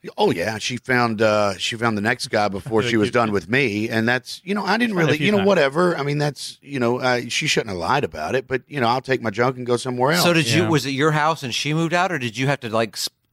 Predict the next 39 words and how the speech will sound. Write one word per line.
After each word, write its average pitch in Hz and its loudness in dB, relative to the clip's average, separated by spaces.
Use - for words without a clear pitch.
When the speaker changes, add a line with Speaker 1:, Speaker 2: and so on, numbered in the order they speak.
Speaker 1:
Yeah, 95 2
I - 2
lost 98 2
the 92 -10
house. 80 -14
Speaker 3:
You 147 0
had 147 0
to 123 -4
pack 139 -4
up 139 0
all? 139 4
Speaker 1:
I 117 0
lost 131 2
the 113 0
house. 85 -6
Speaker 3:
Okay, 107 -6
so - -18
but 113 -6
you 117 -4
kept 131 -6
all 120 2
the 104 -6
stuff. - -6
Speaker 1:
If 104 -10
I 135 2
could 151 -10
go, 127 -4
oh 98 0
yeah, 90 0
I - -14
kept - -8
all 85 -18
the - -20
stuff. 120 0
If 123 -4
I 143 2
could 143 -8
go 131 4
back 120 -2